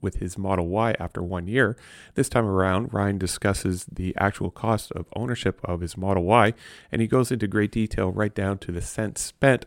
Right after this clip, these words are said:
on the Model Y, along with the unexpected additional costs and savings he found during the course of the past year.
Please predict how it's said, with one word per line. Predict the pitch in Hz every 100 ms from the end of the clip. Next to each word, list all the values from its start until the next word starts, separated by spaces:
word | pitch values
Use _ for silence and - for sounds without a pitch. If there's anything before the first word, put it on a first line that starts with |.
| -
on | 92
the |
Model | 90 98 95
Y, | 101 101 -
along | 90 92 98
with | 95 -
the | 107
unexpected | - 95 - 98 92 90
additional | 87 95 - 87
costs | 85 110 101 -
and | 85
savings | - 113 110 95
he | 98
found | 87 95 92 90
during | 92 90
the | 87
course | - 110 95 -
of | -
the |
past | - - - -
year. | 87 -